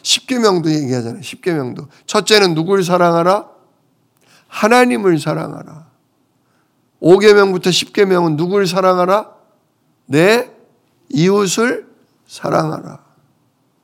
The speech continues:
하나님과의 관계만 바르면 안 돼요.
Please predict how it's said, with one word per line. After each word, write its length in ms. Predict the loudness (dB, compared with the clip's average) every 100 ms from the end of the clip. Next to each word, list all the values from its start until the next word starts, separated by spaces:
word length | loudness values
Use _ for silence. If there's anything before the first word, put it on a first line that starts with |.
| _ _ _ _
하나님과의 1120 | -4 4 4 4 0 2 2 4 0 -2 -6 _ _ _ _ _
관계만 800 | 0 0 2 2 4 2 2 -6
바르면 480 | -6 -4 -2 -2 -4
안 180 | -4 -6
돼요. 300 | -10 -12